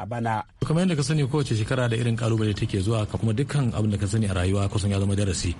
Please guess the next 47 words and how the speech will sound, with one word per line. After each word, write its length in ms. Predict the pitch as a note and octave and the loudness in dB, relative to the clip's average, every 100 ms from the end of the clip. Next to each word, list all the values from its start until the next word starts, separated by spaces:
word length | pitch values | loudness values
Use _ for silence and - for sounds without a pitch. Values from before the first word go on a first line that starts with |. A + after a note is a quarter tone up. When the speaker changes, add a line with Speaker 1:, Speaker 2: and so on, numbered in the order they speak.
| - | -2
Speaker 2:
da 140 | G2 F#2+ | 0 2
mu 160 | A#2+ | 2
da 80 | A2 | 2
kuma 180 | G#2+ A2 | 0 0
ita 140 | A2+ | 2
hukumar 360 | G#2+ - G#2+ G2+ | 0 0 0 2
kula 160 | G#2 G2 | 0 0
da 80 | G2 | 0
aikin 180 | G2 | 0
hajji 160 | F#2+ G2+ | 2 2
da 80 | F2+ | 2
umara 200 | F#2+ F#2+ | 2 0
ta 180 | F#2 F#2 | 0 0
tarayyar 220 | F#2 F2 | 2 2
Najeriya 420 | E2 E2 F2 E2+ D#2+ | 0 0 0 0 0
kuma 140 | F#2+ | 0
insha 240 | G2+ A#2 A#2 | 0 0 0
Allahul 240 | G#2 G#2 | 2 0
Karim 260 | G2 A2 G#2+ | 0 0 0
da 80 | F2 | 2
mu 140 | G#2 | 2
da 80 | G2+ | 0
su 140 | F#2+ | 0
in 80 | F#2+ G2 | 0 0
Allah 200 | A2 G2 | 0 0
ya 60 | |
da 180 | G2 A#2 - | 0 0 0
za 80 | A2 | 0
mu 60 | |
yi 40 | G#2 | 0
kokarin 280 | E2+ G2+ G2 | 0 0 0
kaucewa 360 | A2+ G#2 F#2+ | 0 0 0
dukkan 240 | F#2 A#2 G#2+ | 0 0 0
irin 140 | G#2 | 0
ƙalubale 540 | G2+ G#2+ A2 G2 A2+ A#2 - - - | 0 0 2 2 0 0 -6 -10 -4
da 200 | F#2 F#2 | 0 2
aka 160 | G#2 G2+ | 0 0
fuskanta 420 | F#2 - G2 F#2 | -2 0 0 0
insha 200 | F#2 G#2+ | 0 0
Allahul 280 | F#2 F#2 E2+ | 0 0 0
Karim. 220 | E2+ E2 - | 0 -2 -2
Kaɗan 260 | G2+ C3+ D3+ | -2 0 2
daga 140 | A#2 | 0
cikin 180 | A#2+ A#2 | 0 0
ƙalubalen 560 | B2 B2 A2+ A2+ G#2 | 2 2 2 0 0
tursasawa 560 | G#2 A#2 A#2+ G#2 A2+ | 0 0 2 2 0
da 60 | A2 | 2